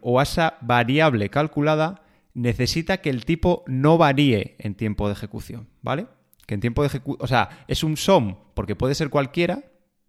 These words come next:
¿vale? El tipo, digamos, en ti-, tiempo de compilación puede ser cualquiera que se conforme a view, pero en tiempo de compilación tengo que saber cuál es.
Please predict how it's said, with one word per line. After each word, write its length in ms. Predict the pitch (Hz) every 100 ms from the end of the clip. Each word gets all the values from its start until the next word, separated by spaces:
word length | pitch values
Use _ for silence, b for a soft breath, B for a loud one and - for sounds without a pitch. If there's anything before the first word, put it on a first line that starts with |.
| _ -
¿vale? 340 | 113 139 202 -
El 140 | 98
tipo, 340 | - 117 143 -
digamos, 360 | 113 127 127 -
en 200 | 110 101
ti-, 280 | - 127 120
tiempo 280 | 127 127 143
de 80 |
compilación 540 | 139 135 131 135 139 101
puede 220 | 113 127
ser 180 | 147 131
cualquiera 600 | 135 123 - 156 160 240 b b -
que 100 | 110
se 120 | 117
conforme 640 | 110 107 - 135 110 101 b b -
a 140 | 110
view, 300 | 123 165 233 b b b -
pero 380 | 180 196 240 - -
en 160 | 110 104
tiempo 360 | 139 147 131
de 80 | 147
compilación 680 | 143 131 135 131 - 160 - -
tengo 180 | 131
que 120 | - 135
saber 280 | 131 135
cuál 220 | - 113 127
es. 200 | -